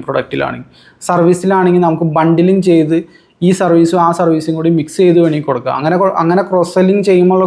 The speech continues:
ഗുണം എന്താണെന്ന് വെച്ച് കഴിഞ്ഞാൽ ഓ-, ഓർഡർ വാല്യൂ കൂടെയാണ്. ഓർഡർ വാല്യൂ കൂടിയാൽ സ്വാഭാവികമായിട്ടും വരുമാനവും കൂടുമല്ലോ. ഈ ഒരു ഡാറ്റ നമുക്ക് കസ്റ്റമേഴ്സിൻ്റെ അടുത്ത് നിന്ന് കിട്ടും. എ-, എന്ത് കൂടുതലായിട്ട് എന്ത് ഞങ്ങൾ ആഡ് ചെയ്ത് കഴിഞ്ഞാൽ നിങ്ങൾ കുറച്ചും കൂടി ഈ പ്രൊഡക്റ്റിനെ ഇഷ്ടപ്പെടും എന്ന് ചോദിച്ചു കഴിഞ്ഞാൽ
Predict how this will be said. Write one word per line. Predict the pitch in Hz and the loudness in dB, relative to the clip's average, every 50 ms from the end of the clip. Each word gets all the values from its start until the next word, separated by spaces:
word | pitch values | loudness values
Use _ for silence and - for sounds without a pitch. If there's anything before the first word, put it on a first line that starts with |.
| 180 170 | 0 0
ഗുണം | 165 165 175 | 0 0 0
എന്താണെന്ന് | 175 170 165 165 160 160 | 0 0 0 0 0 -2
വെച്ച് | 160 - | -2 -4
കഴിഞ്ഞാൽ | 160 156 160 165 165 - - 156 | -6 -4 -2 -4 -4 -4 -4 -6
ഓ-, | 160 160 - _ _ _ - 165 | -6 -6 -8 _ _ _ 0 0
ഓർഡർ | 170 180 185 202 214 202 | 0 2 0 0 0 0
വാല്യൂ | 185 175 175 180 190 202 202 190 | 0 0 0 0 0 0 0 2
കൂടെയാണ്. | 180 165 160 147 139 131 131 127 - _ _ _ _ _ _ _ _ _ _ _ - | 2 2 0 0 -4 -4 -10 -14 -20 _ _ _ _ _ _ _ _ _ _ _ -6
ഓർഡർ | 143 147 170 180 185 | -4 -2 0 0 0
വാല്യൂ | 175 170 175 190 190 | 0 0 0 0 0
കൂടിയാൽ | 190 180 175 185 180 180 | 0 0 2 0 0 0
സ്വാഭാവികമായിട്ടും | - 170 160 165 160 165 160 175 175 170 165 175 170 165 | -2 -4 -2 0 -2 0 0 0 -2 -2 -2 -2 -2 -2
വരുമാനവും | 147 139 139 147 147 147 160 160 156 147 | -2 -2 -2 -4 -2 -2 -2 -4 -2 -4
കൂടുമല്ലോ. | 139 127 123 120 - - - _ _ _ _ _ _ _ _ _ _ _ _ _ _ _ _ _ | -4 -4 -6 -10 -12 -16 -20 _ _ _ _ _ _ _ _ _ _ _ _ _ _ _ _ _
ഈ | 254 285 302 | 0 2 2
ഒരു | 269 233 208 | 2 2 0
ഡാറ്റ | 202 185 180 170 185 185 185 | 0 0 0 0 0 -2 0
നമുക്ക് | 170 165 151 170 170 | 0 -2 -4 -4 -4
കസ്റ്റമേഴ്സിൻ്റെ | 170 147 - - 143 143 139 135 131 - 139 143 147 | -4 -6 -6 -8 -8 -8 -8 -8 -10 -10 -6 -6 -6
അടുത്ത് | 139 127 139 | -6 -6 -10
നിന്ന് | 135 131 127 120 | -12 -10 -10 -10
കിട്ടും. | 113 - - - - - 156 156 | -10 -10 -14 -18 -8 -4 -2 -2
എ-, | 160 - 165 175 | -2 0 0 0
എന്ത് | 180 196 208 214 220 254 220 226 | 0 2 2 2 0 0 0 2
കൂടുതലായിട്ട് | 208 190 185 185 196 214 220 220 208 208 202 208 208 185 | 2 2 2 2 2 2 2 2 2 0 0 0 -2 0
എന്ത് | 175 175 185 196 | 0 0 0 0
ഞങ്ങൾ | 190 185 185 180 180 170 151 147 | 0 0 0 0 0 0 0 0
ആഡ് | 151 160 175 170 175 | -2 -2 -4 -2 -2
ചെയ്ത് | 165 151 147 147 | -2 -2 -2 -2
കഴിഞ്ഞാൽ | 147 143 143 139 143 143 143 | -4 -4 -4 -6 -6 -6 -4
നിങ്ങൾ | 143 143 151 151 160 | -4 -4 -2 0 0
കുറച്ചും | 147 135 131 - 147 151 156 | -2 -2 -4 -8 -8 -4 -2
കൂടി | 160 160 165 160 | 2 2 2 2
ഈ | 156 | 0
പ്രൊഡക്റ്റിനെ | 160 147 139 135 - 139 139 143 139 | -2 -4 -4 -6 -8 -14 -14 -14 -14
ഇഷ്ടപ്പെടും | - - 147 143 143 139 135 135 | -14 -18 -12 -8 -6 -6 -4 -6
എന്ന് | 143 143 143 | -6 -6 -4
ചോദിച്ചു | 131 120 120 - 135 | -6 -6 -6 -6 -6
കഴിഞ്ഞാൽ | 127 127 151 - | -6 -6 -8 -8